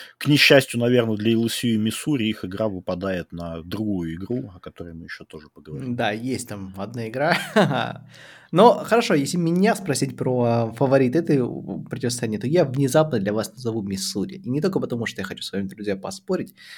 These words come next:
Speaker 2: а потому что мне кажется, что, а, в, в таких матчах важнейшим фактором будут являться некоторые эмоции.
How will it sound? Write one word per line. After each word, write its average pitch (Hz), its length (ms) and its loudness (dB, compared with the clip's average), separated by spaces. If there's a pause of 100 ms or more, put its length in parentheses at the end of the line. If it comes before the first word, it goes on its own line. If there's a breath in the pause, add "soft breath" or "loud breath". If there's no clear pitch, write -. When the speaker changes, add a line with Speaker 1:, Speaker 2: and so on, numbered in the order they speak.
(220 loud breath)
Speaker 2:
а 123 80 -8
потому 151 220 2
что 110 160 -4
мне 147 240 4
кажется, 113 420 -2
что, 104 420 -6
а, 101 300 -6
в, 98 260 -10 (120)
в - 160 -20
таких 185 320 0
матчах 135 520 -2 (360)
важнейшим 127 680 2
фактором 113 400 -4
будут 101 120 -4
являться 104 300 -6
некоторые 98 360 -6
эмоции. - 600 -6